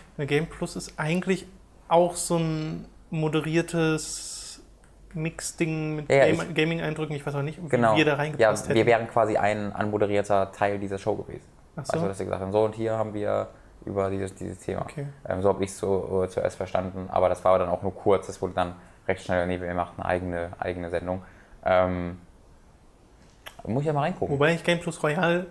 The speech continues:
Speaker 1: das, was sie jetzt da gemacht haben,
Speaker 2: Mhm.
Speaker 1: deutlich besser finde als das normale
Speaker 2: Was
Speaker 1: Game
Speaker 2: ist denn das
Speaker 1: Plus.
Speaker 2: normale Game Plus?
Speaker 1: Na, eben auch so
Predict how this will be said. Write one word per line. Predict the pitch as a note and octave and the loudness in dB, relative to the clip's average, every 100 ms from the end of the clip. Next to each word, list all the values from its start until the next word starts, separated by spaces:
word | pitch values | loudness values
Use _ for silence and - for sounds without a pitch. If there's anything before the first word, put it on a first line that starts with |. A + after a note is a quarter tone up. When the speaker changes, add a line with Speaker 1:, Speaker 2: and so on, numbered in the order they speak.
| - | -8
Speaker 1:
das, | D#3 D3+ | -8 -6
was | D3+ | -4
sie | D#3 | -4
jetzt | E3 | -2
da | E3+ | -2
gemacht | E3+ E3 - | -2 -2 -2
haben, | |
Speaker 2:
Mhm. | D#3 | 0
Speaker 1:
deutlich | D#3 D3 | -2 0
besser | D#3 D#3+ | -2 -2
finde | C#3+ D3 D3+ | -6 -6 -6
als | D3 - - - | -8 -14 -18 -10
das | C#3+ - | -8 -4
normale | C#3+ C3+ C3+ | -4 -2 0
Speaker 2:
Was | G#2 | 0
Speaker 1:
Game | B2 | 2
Speaker 2:
ist | |
denn | D3+ | 2
das | G#2 | 0
Speaker 1:
Plus. | G2 | -2
Speaker 2:
normale | F#2 F#2 F#2 | -4 -6 -8
Game | F#2 | -10
Plus? | F2 - | -14 -8
Speaker 1:
Na, | D#3 | -6
eben | F3 E3+ E3 E3 | 0 0 0 -2
auch | E3+ E3 | -2 0
so | D#3+ D3+ D3 E3 | 0 0 -2 -6